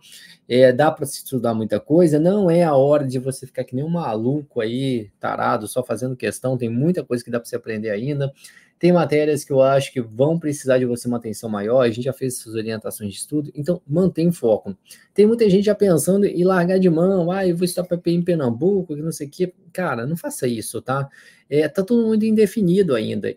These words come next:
Na minha opinião, essa correria para se marcar a audiência de conciliação faz com que eu ache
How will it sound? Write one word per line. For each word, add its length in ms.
Na 120
minha 220
opinião, 480
essa 360
correria 640
para 320
se 120
marcar 360
a 40
audiência 440
de 80
conciliação 600
faz 480
com 240
que 400
eu 300
ache 560